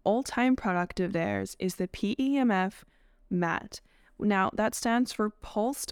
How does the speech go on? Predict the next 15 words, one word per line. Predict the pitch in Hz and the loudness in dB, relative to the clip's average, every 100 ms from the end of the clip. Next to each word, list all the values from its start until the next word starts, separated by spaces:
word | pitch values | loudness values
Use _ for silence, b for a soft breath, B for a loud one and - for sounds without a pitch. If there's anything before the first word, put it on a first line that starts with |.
| - | -2
Electromagnetic | 202 202 202 - 262 262 262 220 196 196 - | 2 2 0 0 2 4 4 4 2 0 -4
Field | - 190 190 190 | -2 0 2 0
Technology, | - 180 - 185 175 180 - 175 185 b b b b | -2 -4 -2 -2 0 0 -2 -4 -4 b b b b
and | 190 | -2
it | - | -2
sends | - - 202 208 240 - | -4 -4 0 2 2 0
electromagnetic | 208 202 196 - - 254 262 262 254 269 | 0 2 2 2 0 2 4 4 2 0
waves | - 190 185 180 - - | 0 2 4 2 -2 -8
through | - - 202 196 220 | -16 -8 -2 0 0
your | 247 240 | 0 2
body | 185 180 175 | 2 2 2
at | 180 190 | -2 -2
different | 180 175 196 - | -2 -2 -4 -4
healing | - - 185 185 180 | -8 -2 0 2 0
frequencies | - - 175 - 254 226 254 254 269 | -2 -4 -4 0 -2 0 0 0 -2